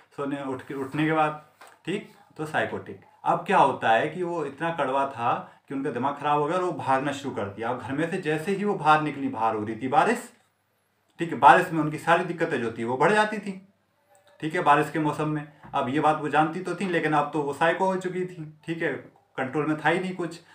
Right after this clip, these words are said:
अब वहाँ से भागना start कर देती है। जैसे ही पहला पैर अपना बारिश के पानी में रखती हैं, उनकी जो urine होती है वो अपने आप निकल जाती है। ठीक, urine जो थी वो अपने आप निकल जाती है, लेकिन अब वो रुकने का तो नाम ही नहीं ले रही थी,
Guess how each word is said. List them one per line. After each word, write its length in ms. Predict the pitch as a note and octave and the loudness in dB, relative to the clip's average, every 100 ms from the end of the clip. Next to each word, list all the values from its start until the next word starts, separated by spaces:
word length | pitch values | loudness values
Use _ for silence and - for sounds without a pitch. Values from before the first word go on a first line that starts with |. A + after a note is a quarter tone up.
| - | -8
अब 120 | - | -2
वहाँ 180 | A2+ A2+ | 2 2
से 60 | D#3+ | 2
भागना 340 | C3 C#3+ E3+ | 4 4 2
start 300 | E3 E3 D#3+ | 2 2 2
कर 80 | D#3+ | -2
देती 180 | C3+ E3 | -4 -6
है। 80 | C#3 | -2
जैसे 380 | D3+ D#3 A#3 | -2 0 0
ही 160 | A#3 A3+ | -2 -2
पहला 480 | - E3+ D#3+ F#3 F#3+ | -4 -2 2 6 6
पैर 380 | F#3+ F3+ F3 E3+ | 4 0 2 2
अपना 320 | D#3+ D#3+ E3 | 0 0 -2
बारिश 420 | D#3+ D#3+ C#3+ D3 - | 4 4 4 0 -4
के 60 | |
पानी 360 | D#3 C#3 C3+ C#3 | 0 2 2 0
में 120 | C3+ | -2
रखती 380 | B2+ B2 - C3+ | -2 -4 -4 -4
हैं, 260 | C3+ A2 - - | -4 -6 -14 -14
उनकी 240 | B2 A#2+ B2+ | -10 -8 -4
जो 100 | C3 | -4
urine 440 | A2+ A#2+ C3 D3 | -2 -2 0 0
होती 260 | B2 A2+ B2 | -2 -4 0
है 80 | B2+ | 4
वो 400 | G3 - - - - | 6 6 2 -14 -10
अपने 260 | - A#2+ B2+ | -6 -2 4
आप 440 | E3 G3 - - | 6 6 2 -14
निकल 260 | A2+ B2+ G#2 | -8 -4 -4
जाती 300 | G2 F#2+ G#2 | -4 -10 -16
है। 160 | F#2 _ _ _ _ _ _ _ _ _ _ _ _ _ _ _ _ _ - | -20 _ _ _ _ _ _ _ _ _ _ _ _ _ _ _ _ _ -4
ठीक, 300 | D3+ E3+ - | -2 -2 -4
urine 280 | B2 C3 D3+ | -4 0 0
जो 100 | C#3 | 0
थी 120 | D3+ | 0
वो 100 | F3 | 0
अपने 160 | D3 C#3 | 0 2
आप 160 | E3 | 2
निकल 240 | D3+ C3 A#2 | 0 -2 0
जाती 260 | G#2+ - | -2 -2
है, 60 | A2+ | -2
लेकिन 200 | D#3 D#3+ | 0 2
अब 100 | D#3 | 2
वो 100 | D3 | 2
रुकने 280 | C#3 C#3 C3+ | 0 -2 -2
का 80 | C3 | -2
तो 100 | B2+ | 0
नाम 200 | B2 D#3 | 0 0
ही 60 | |
नहीं 120 | F3+ | -2
ले 140 | F#3 F#3 | -4 -4
रही 120 | F#3 | -6
थी, 240 | F#3 F#3 | -8 -14